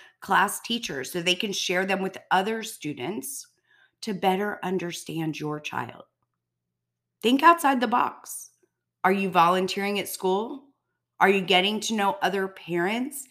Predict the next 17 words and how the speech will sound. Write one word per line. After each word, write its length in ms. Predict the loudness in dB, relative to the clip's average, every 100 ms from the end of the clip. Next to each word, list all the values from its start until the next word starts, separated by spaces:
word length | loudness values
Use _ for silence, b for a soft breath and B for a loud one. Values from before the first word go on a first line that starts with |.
| b b b _ -4
in 280 | 0 0 0 -6
preparation 920 | -2 -2 0 -2 0 -2 -2 -4 -4
for 260 | -4 -4
future 360 | -6 -8 -6 -8
play 320 | -8 -6 -4
dates 420 | -2 -2 -2 -6
or 60 | -8
maybe 260 | -6 -6
sleepovers 840 | -8 -8 -8 -4 -4 -2 -2 -4 -6
or 60 |
birthday 380 | -8 -8 -6 -6
parties? 680 | -4 -4 -2 -4 -8 -10 -18 _ _ _ _ _ _ _ _ -10
Remember, 640 | -4 -2 -2 -4 -6 -12 _ _ _ _ _
this 160 | -10 -8
is 140 | -6
a 80 | -6
journey, 580 | -4 -4 -6 -8 -14 -18